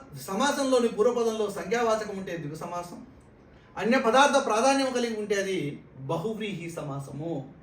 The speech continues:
బహువ్రీహి సమాసంలోని విగ్రహవాక్యంలో కలది, కలవాడు అనేటువంటివి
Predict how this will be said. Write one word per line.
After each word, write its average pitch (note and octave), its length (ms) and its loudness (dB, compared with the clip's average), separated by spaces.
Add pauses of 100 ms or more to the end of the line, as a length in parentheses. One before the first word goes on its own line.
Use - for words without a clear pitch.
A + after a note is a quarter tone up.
(760)
బహువ్రీహి A#3+ 380 6
సమాసంలోని G#3+ 600 -2
విగ్రహవాక్యంలో F#3 640 0 (120)
కలది, F3 260 -4 (120)
కలవాడు A3 440 2
అనేటువంటివి E3 540 -6